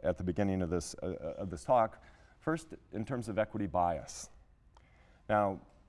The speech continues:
we're gonna go back to Roger Ibbotson at the, at the School of Management. He did some path-breaking work in terms of describing capital markets returns over reasonably long periods of, uh, of time. Uh, I,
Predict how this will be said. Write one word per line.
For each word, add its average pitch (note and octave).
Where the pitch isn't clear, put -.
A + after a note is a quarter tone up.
we're G2
gonna A2
go G#2
back G2+
to F#2
Roger G2
Ibbotson F#2+
at E2
the, F2
at F2+
the F2
School G2+
of D#2+
Management. F#2
He F2+
did G2
some F#2
path-breaking G2
work A#2+
in F2
terms G2
of E2
describing G2
capital G#2+
markets G#2
returns F2+
over F#2
reasonably G2
long G2
periods F#2+
of, D#2
uh, F2
of E2+
time. F#2+
Uh, E2+
I, E2